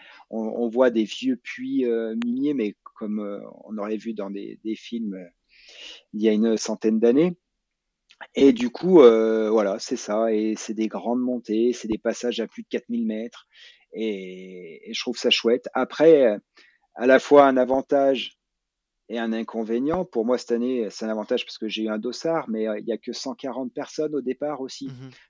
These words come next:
Speaker 1: Donc, euh, bah, c'est pas la même chose avec cent quarante personnes au départ que quand il y en a deux mille cinq cents. Donc, on, c'est plus intimiste. On se sent réellement privilégié.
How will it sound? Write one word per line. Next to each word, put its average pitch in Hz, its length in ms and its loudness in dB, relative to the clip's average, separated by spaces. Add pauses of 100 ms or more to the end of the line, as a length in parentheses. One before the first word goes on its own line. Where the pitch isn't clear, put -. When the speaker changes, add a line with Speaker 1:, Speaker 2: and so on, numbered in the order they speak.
Speaker 1:
Donc, 107 340 -8
euh, 110 600 0
bah, 113 140 -4
c'est - 220 -8
pas 143 140 4
la 139 100 6
même 113 160 2
chose 143 300 0
avec 107 240 -2
cent 120 140 -10
quarante 110 320 -6
personnes 117 320 -4
au 110 80 -4
départ 117 440 -2
que - 100 -14
quand 113 120 -6
il 117 80 -2
y 120 60 -2
en 117 40 -4
a 117 100 -2
deux 110 120 -2
mille 110 180 -2
cinq 123 160 -10
cents. 113 280 -12 (640)
Donc, 104 280 -2
on, 107 240 -4
c'est - 240 -8
plus 120 260 -4
intimiste. 139 760 -4
On - 80 -12
se - 140 -6
sent 156 260 2
réellement 156 580 4
privilégié. 131 800 -2